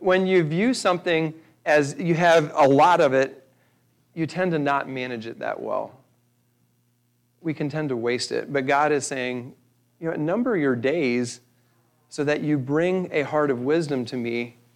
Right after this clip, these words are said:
in how you use the short amount of time that I give you." And so let's just not, you know, not take it for granted and, and view it as this unlimited thing. Realize the value of it. So he's asked us to teach us to number our days.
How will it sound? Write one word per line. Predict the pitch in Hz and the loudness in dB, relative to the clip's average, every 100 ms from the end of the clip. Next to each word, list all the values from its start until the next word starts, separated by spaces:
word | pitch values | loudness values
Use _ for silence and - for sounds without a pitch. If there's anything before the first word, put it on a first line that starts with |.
| _ _ _ _ _ | _ _ _ _ _
in | 139 | -8
how | 127 151 | 0 2
you | 147 135 | 4 2
use | 135 143 139 | 4 4 4
the | 123 | 2
short | 120 - - 156 147 | 0 2 6 6 6
amount | 135 127 | 4 4
of | 123 | 2
time | 131 120 120 | 0 -2 -2
that | 113 | -4
I | 107 | -4
give | 113 120 | -4 -4
you." | 107 117 113 _ _ _ _ | -4 -8 -10 _ _ _ _
And | 123 | -2
so | 139 | 2
let's | 143 165 - | 4 2 0
just | 147 | 0
not, | 151 147 139 - - | 2 2 2 -4 -12
you | 139 | -10
know, | |
not | 117 127 - | -6 -6 -6
take | 143 131 | -6 -6
it | 123 | -8
for | 127 | -8
granted | 123 127 123 123 123 123 | -6 -6 -4 -6 -6 -8
and, | 123 113 117 107 - - _ _ _ | -8 -6 -8 -12 -16 -20 _ _ _
and | 143 127 - | -6 -6 -6
view | - 147 175 | -4 2 6
it | 160 | 6
as | 135 127 | 4 2
this | 127 - - - - | 0 -2 -10 -10 -2
unlimited | 156 143 143 139 123 120 | 2 4 4 2 0 -2
thing. | 143 113 117 | -2 -2 0
Realize | 143 156 151 139 | 2 4 4 2
the | 123 | 2
value | 123 123 120 117 | 4 4 4 0
of | 110 | -2
it. | 95 - _ _ _ _ _ _ _ _ _ _ _ _ _ _ | -6 -12 _ _ _ _ _ _ _ _ _ _ _ _ _ _
So | - 156 147 | -4 -2 -2
he's | - 180 160 | 0 0 4
asked | 170 190 202 185 | 4 4 2 0
us | 170 | 0
to | - | -2
teach | 139 202 202 | -2 -2 0
us | 196 | -2
to | 202 | 2
number | 175 180 170 | 4 6 6
our | 156 | 6
days. | 151 170 190 185 | 6 6 4 2